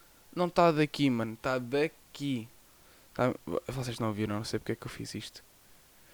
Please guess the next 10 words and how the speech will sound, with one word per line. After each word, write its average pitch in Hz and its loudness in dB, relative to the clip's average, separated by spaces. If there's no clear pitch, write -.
Tá 160 0
espetacular. 139 6
Do 139 -2
Vasco 143 6
Palmeirinho, 127 4
aquele 120 0
gajo 113 4
da 110 -2
rádio 113 2
comercial. 117 -4